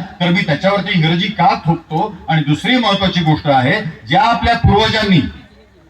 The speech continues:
या शिवराम पंतांनी सुद्धा, शिवराम भाऊनी सुद्धा एकोणीसशे तेरा मध्ये या गुदगीरमध्ये जी शाळा आणली, ती मराठी शाळा आणली. त्यावेळेला इंग्रजांचा काळ होता,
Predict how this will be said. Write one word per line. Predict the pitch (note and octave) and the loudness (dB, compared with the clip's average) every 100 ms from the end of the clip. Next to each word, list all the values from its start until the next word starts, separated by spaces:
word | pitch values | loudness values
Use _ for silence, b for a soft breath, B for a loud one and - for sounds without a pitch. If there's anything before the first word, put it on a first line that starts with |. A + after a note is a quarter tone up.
| _ _ _ _ _ F3 | _ _ _ _ _ -2
या | E3+ | 0
शिवराम | F3 F3+ G#3+ A#3 | 2 4 4 2
पंतांनी | A3 G#3+ G3+ G#3 | -2 0 0 0
सुद्धा, | - F#3+ F3+ | -2 0 0
शिवराम | D#3+ D#3+ E3+ A3+ | 2 0 0 0
भाऊनी | F3+ F#3+ G#3 | 2 0 0
सुद्धा | F#3+ F#3 D#3+ E3 - - - _ _ _ _ - | -4 -2 2 2 0 -6 -18 _ _ _ _ -4
एकोणीसशे | E3 G3+ A#3 - | -2 0 0 -2
तेरा | - E3 E3+ A3 | 0 2 2 2
मध्ये | A3 G#3+ | 0 0
या | G#3 | 2
गुदगीरमध्ये | F3 E3+ F#3+ G3+ F#3 F#3+ | 0 -2 0 0 2 0
जी | F#3+ F#3 | -2 -2
शाळा | D3+ D#3+ | 0 4
आणली, | G3+ F#3+ F3+ | 4 2 0
ती | D#3+ C3+ | 0 0
मराठी | C#3 E3 A#3 | 2 0 0
शाळा | F3+ F#3+ F3 | 2 2 4
आणली. | D3+ C#3+ - | 4 2 -2
त्यावेळेला | - - D#3+ E3 F#3 | -6 -6 -2 0 2
इंग्रजांचा | E3+ D3+ G3 A3+ A3+ | 2 0 0 -2 -2
काळ | - - E3 | -2 0 2
होता, | D#3 C#3+ G3 G#3+ | 2 2 2 0